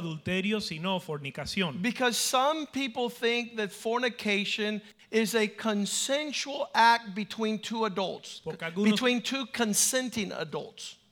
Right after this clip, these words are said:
Speaker 1: Porque algunos piensan que la fornicación es un acto, eh, que hacen dos adultos que están de acuerdo.
Speaker 2: And it's not.
Speaker 1: Y no lo es.
Speaker 2: God did not create you to have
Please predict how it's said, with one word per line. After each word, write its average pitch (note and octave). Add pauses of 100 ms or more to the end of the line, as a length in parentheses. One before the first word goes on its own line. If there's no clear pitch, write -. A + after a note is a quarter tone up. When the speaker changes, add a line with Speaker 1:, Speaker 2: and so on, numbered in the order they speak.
Speaker 1:
Porque -
algunos G3
piensan F3+
que F3
la D#3
fornicación D#3+ (280)
es F#3
un F#3+
acto, A3 (540)
eh, D#3+
que D#3
hacen F#3
dos F#3+ (100)
adultos F3 (220)
que D#3
están F3
de E3+
acuerdo. C3 (1120)
Speaker 2:
And G#3+
it's A3+
not. C4+ (200)
Speaker 1:
Y E3
no E3
lo F3+
es. - (140)
Speaker 2:
God A3+
did A#3+
not C4+
create G#3
you G3+
to F#3+
have F#3+